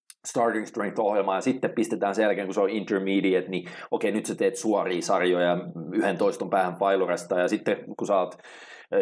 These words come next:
jo joku late intermediate, niin nyt vasta ruvetaan, tiedät sä, vaikka kasvattaa volyymia tai, <laughs> wuu, tehdään sarjoja failureen välillä, tai wuu, otetaan jossain kohtaa erikoistekniikoita. Se olisi sellainen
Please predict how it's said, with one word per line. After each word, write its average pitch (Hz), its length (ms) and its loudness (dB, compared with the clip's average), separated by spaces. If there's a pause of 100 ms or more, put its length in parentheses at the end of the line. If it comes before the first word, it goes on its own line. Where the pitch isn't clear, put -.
jo 95 120 2
joku 92 260 2
late 101 220 2
intermediate, 98 640 2
niin 101 100 -4
nyt 127 200 -2 (100)
vasta 101 280 -2
ruvetaan, 95 520 -2
tiedät 90 200 0
sä, 90 260 2
vaikka 90 240 -2
kasvattaa 95 540 -2
volyymia 95 480 0
tai, 92 200 0 (260)
<laughs> 98 120 0 (240)
wuu, 110 380 4
tehdään 92 300 0
sarjoja 98 440 2
failureen 98 600 0
välillä, 90 340 0
tai 85 200 2
wuu, 107 480 4
otetaan 90 320 2
jossain 95 340 0
kohtaa 90 260 0
erikoistekniikoita. 87 1120 0 (240)
Se - 120 -2
olisi 302 260 0
sellainen 208 360 0